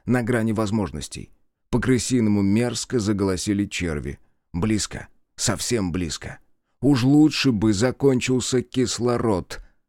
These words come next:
Почти безболезненная смерть". Нейрон мог бы так поступить, но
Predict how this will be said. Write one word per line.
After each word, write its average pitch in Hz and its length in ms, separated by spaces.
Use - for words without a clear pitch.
Почти 98 440
безболезненная 110 1040
смерть". 85 640
Нейрон 127 440
мог 139 340
бы 107 120
так 98 220
поступить, 107 580
но 123 360